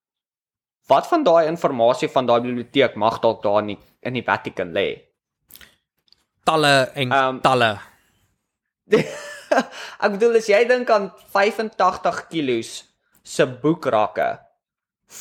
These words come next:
Speaker 1: vol van inligting van die laaste tweeduisend, kom ons sê tweeduisend jaar, van wat hulle gegaar, opgegaar het van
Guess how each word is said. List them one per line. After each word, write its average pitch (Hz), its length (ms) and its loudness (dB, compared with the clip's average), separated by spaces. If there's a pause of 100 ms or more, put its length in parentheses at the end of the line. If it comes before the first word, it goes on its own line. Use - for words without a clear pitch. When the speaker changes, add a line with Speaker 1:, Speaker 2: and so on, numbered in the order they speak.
Speaker 1:
vol 170 420 4
van 151 340 0
inligting 113 1080 -2 (800)
van 113 600 -2 (140)
die 123 160 -6
laaste 113 460 0 (640)
tweeduisend, 123 680 2
kom 143 160 -2
ons 143 80 -4
sê 143 140 -2 (100)
tweeduisend 123 640 -2
jaar, 85 320 -4
van 110 380 -6
wat 120 200 -4
hulle 120 160 0
gegaar, 123 680 2
opgegaar 127 520 2
het 120 140 -2
van 113 280 -2